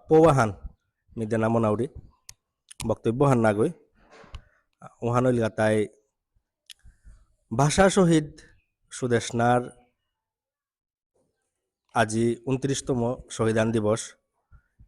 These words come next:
তেইতে শহীদ হইয়া অমর হইয়া গেলিগা, তেই তেইর কর্তব্য সর্বশ্রেষ্ঠ বলিদান দিয়াতে গেলিগা।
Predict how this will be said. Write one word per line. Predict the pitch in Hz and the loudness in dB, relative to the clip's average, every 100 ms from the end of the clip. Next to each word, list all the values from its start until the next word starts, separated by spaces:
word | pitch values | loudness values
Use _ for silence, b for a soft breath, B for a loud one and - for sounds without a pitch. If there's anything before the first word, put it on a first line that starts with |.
| _ _ _ _ _ _ - | _ _ _ _ _ _ 4
তেইতে | 180 190 220 | 4 6 4
শহীদ | 175 175 180 | 6 8 8
হইয়া | 165 | 8
অমর | 139 139 143 | 8 8 6
হইয়া | 123 | 6
গেলিগা, | 107 101 95 95 - - _ _ _ _ _ _ _ _ _ _ _ _ _ _ _ | 4 -2 -6 -12 -16 -20 _ _ _ _ _ _ _ _ _ _ _ _ _ _ _
তেই | - 147 | 0 2
তেইর | 143 147 147 | 4 2 2
কর্তব্য | 143 - 131 123 123 123 - - _ _ _ - | -4 -2 -2 2 2 2 -6 -20 _ _ _ -12
সর্বশ্রেষ্ঠ | - - - 110 113 131 - | -12 -6 -4 -2 -4 -4 -6
বলিদান | 120 117 107 104 107 117 | -6 -4 -2 -2 -4 -2
দিয়াতে | 120 113 120 | -2 0 0
গেলিগা। | 117 95 | 0 -2